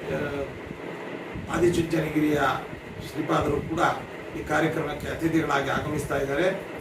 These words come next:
ನಮ್ಮನ್ನು ಕೂಡ ಈ ಕಾರ್ಯಕ್ರಮಕ್ಕೆ ವಿಶೇಷವಾಗಿ ಆಹ್ವಾನಿಸಿದ್ದಾರೆ. ನಾವು ಕೂಡ ಆ ದಿನ ಪಾಲ್ಗೊಂಡು ಎಲ್ಲ ಭಕ್ತರಿಗೆ ದ-, ಭಗವಂತನ ಪ್ರಸಾದವನ್ನ ಕೊಡಮಾಡಿ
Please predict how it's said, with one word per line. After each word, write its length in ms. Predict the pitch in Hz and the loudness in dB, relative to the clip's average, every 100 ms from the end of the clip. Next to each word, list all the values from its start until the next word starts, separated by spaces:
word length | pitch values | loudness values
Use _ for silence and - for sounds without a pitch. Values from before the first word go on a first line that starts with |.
| - 165 | -6 0
ನಮ್ಮನ್ನು 400 | 196 226 220 165 | 4 8 8 8
ಕೂಡ 200 | 196 190 | 10 10
ಈ 200 | 185 175 | 10 8
ಕಾರ್ಯಕ್ರಮಕ್ಕೆ 680 | 165 160 156 156 160 - | 8 4 4 0 -2 0
ವಿಶೇಷವಾಗಿ 800 | 160 143 143 156 151 147 143 143 | 2 2 2 0 2 0 0 0
ಆಹ್ವಾನಿಸಿದ್ದಾರೆ. 800 | 135 143 151 151 151 - 139 151 185 - - - - - - | 0 -2 -2 -2 0 -2 0 0 -2 -4 -12 -10 -10 -10 0
ನಾವು 240 | 165 185 170 | 6 8 8
ಕೂಡ 180 | 170 | 6
ಆ 180 | 165 151 | 6 6
ದಿನ 180 | 147 147 | 4 0
ಪಾಲ್ಗೊಂಡು 720 | 139 - 139 151 151 156 185 - - - - - - - - | 0 0 4 4 6 6 6 4 0 -10 -10 -10 -10 -8 0
ಎಲ್ಲ 300 | 165 196 175 | 4 6 6
ಭಕ್ತರಿಗೆ 480 | - - 160 156 156 135 | 4 2 2 2 2 2
ದ-, 160 | - 131 | 0 0
ಭಗವಂತನ 440 | 143 156 156 147 | 2 2 0 -2
ಪ್ರಸಾದವನ್ನ 680 | 143 139 - 165 151 143 143 | -2 -2 4 4 6 2 2
ಕೊಡಮಾಡಿ 560 | 139 139 143 143 160 | 0 0 4 4 4